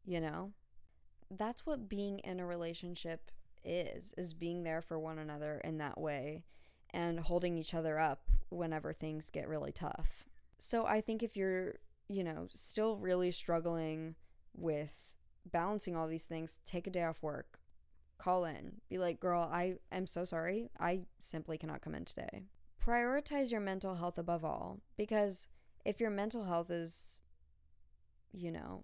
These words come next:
struggling, then you're gonna struggle in all other areas in your life,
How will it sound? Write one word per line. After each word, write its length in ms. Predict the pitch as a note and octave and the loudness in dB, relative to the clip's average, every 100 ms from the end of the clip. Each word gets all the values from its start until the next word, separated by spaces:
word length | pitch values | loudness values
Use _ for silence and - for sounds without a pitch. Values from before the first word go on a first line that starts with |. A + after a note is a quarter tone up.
| - | -14
struggling, 880 | - - F#3+ F3 E3 D3 - F#3+ F#3 - - - - - - | -10 -4 2 2 2 -4 -6 -8 -10 -16 -20 -20 -20 -20 -2
then 160 | G3 | 0
you're 100 | F#3+ | 2
gonna 220 | G3 A3+ A3 | 2 0 0
struggle 420 | - G3 F#3 F3+ | 0 2 2 2
in 160 | F3 | 0
all 300 | F3 F3 E3+ | -2 -2 -2
other 240 | E3 D#3+ - | -2 -4 -2
areas 800 | E3 D#3+ D#3+ D#3 D#3+ - - - - - - | -2 -2 -2 -2 -4 -4 -6 -10 -16 -18 -6
in 120 | F3 | -4
your 140 | D#3+ D#3 | -4 -2
life, 640 | E3 D3+ - - - - | -2 -2 -4 -6 -6 -14